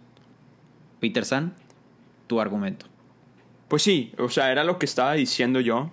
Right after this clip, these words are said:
Speaker 2: era que todos los personajes me dan risa, ya que, pues sí, la verdad, o sea, estoy leyendo aquí los personajes. Miley Sa-, o sea, Miley Stewart, va, súper chistosa. Hannah, te da-, daba demasiada risa. Lily
Speaker 1: Sí.
Speaker 2: me daba demasiada risa porque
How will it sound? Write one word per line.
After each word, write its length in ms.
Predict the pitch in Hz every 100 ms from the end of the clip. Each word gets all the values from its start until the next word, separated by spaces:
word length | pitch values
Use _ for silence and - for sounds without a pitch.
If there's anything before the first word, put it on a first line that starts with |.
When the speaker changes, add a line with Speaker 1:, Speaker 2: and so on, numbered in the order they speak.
| 101 -
Speaker 2:
era 280 | 123 120 123
que 240 | 127 117 -
todos 300 | - 131 160
los 140 | 160 160
personajes 540 | 131 - 117 110 135
me 100 | 131
dan 180 | 110 113
risa, 400 | 113 113 - 143 - - - - _ _ _ _ - -
ya 220 | - 117 -
que, 520 | 135 139 135 107 - _ _ _ _ _ _ _ _ _ _ _ _ -
pues 160 | 175
sí, 180 | - 180
la 80 | 127
verdad, 200 | 123 120
o 40 | 113
sea, 240 | 107 101 _ - -
estoy 280 | 113 - 143
leyendo 260 | 156 160
aquí 140 | 160 156
los 120 | 160
personajes. 540 | 156 139 123 - - - - -
Miley 260 | 123 147 175
Sa-, 220 | 170 160
o 80 | 156
sea, 120 | 143
Miley 220 | 131 139 160
Stewart, 380 | - 131 95 -
va, 220 | 127 117 - - - -
súper 400 | - 113 131 123
chistosa. 460 | 131 - 135 - -
Hannah, 320 | 127 120 110
te 160 | - 123
da-, 160 | 117 -
daba 180 | 120 120
demasiada 520 | 104 139 120 - 117
risa. 280 | 117 110 - - - - -
Lily 400 | 131 139 165 214
Speaker 1:
Sí. 40 | 214
Speaker 2:
me 120 | 151
daba 140 | 131 151
demasiada 460 | 180 127 139 135
risa 320 | 139 131 147
porque 400 | - - 123 107